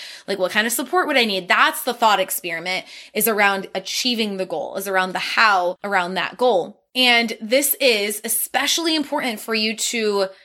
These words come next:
understand, it's not the right word, to just, like,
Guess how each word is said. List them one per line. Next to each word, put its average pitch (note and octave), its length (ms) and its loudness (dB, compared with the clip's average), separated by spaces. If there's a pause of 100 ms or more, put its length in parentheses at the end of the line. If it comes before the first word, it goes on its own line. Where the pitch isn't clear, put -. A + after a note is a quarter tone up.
(360)
understand, A3 960 2
it's G3 260 -4
not F#3 140 -4
the F3 80 -8
right C#3+ 160 -6
word, E3 320 -6
to - 160 -4
just, C4+ 260 2
like, A#3 320 0